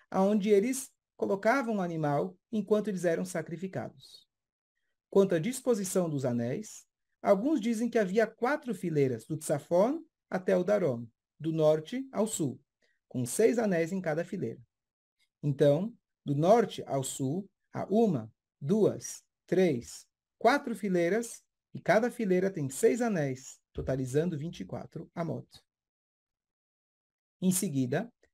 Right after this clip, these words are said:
havia uma área de oito amot de shulchanot, mesas, onde eles colocavam a carne para limpá-las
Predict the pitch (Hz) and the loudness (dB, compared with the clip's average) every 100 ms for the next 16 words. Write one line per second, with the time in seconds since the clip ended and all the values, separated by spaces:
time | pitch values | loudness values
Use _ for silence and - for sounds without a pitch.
0 | _ - 120 220 240 185 214 226 208 165 | _ -6 -2 0 2 4 2 4 2 2
1 | - 254 294 247 180 175 156 127 _ 143 | 0 2 2 0 0 2 0 -2 _ -10
2 | 143 - 247 247 196 147 135 185 - _ | -10 -6 -6 -2 -2 0 -2 -4 -10 _
3 | _ 143 147 143 - 233 - - _ _ | _ 2 4 4 0 -6 -8 -20 _ _
4 | - 180 175 214 208 226 180 202 233 208 | -4 0 2 0 0 0 2 2 2 2
5 | 175 - 190 233 160 123 160 165 180 185 | -4 -2 0 0 -2 -4 -2 -2 -2 2
6 | 220 214 117 - | 2 2 -2 -10